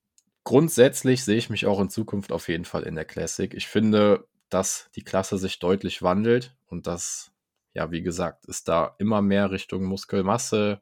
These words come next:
Härte, aber halt entsprechend auch mit dem Faktor auf die Linie und ein entsprechendes Posing geht,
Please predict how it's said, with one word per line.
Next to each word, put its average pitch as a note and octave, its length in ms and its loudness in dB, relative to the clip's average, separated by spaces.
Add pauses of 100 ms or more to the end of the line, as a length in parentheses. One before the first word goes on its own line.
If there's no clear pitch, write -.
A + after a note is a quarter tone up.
(160)
Härte, G2+ 680 2
aber G2+ 320 0
halt G2+ 400 0
entsprechend G2 600 -4
auch F#2+ 220 0
mit G#2 320 -4 (840)
dem A2+ 160 2
Faktor A#2 500 4
auf G2+ 140 0
die G#2+ 100 -4
Linie A#2 360 4
und G2 420 -2
ein F#2+ 200 -6
entsprechendes F#2+ 580 -4
Posing G2+ 420 -2
geht, E2+ 320 -2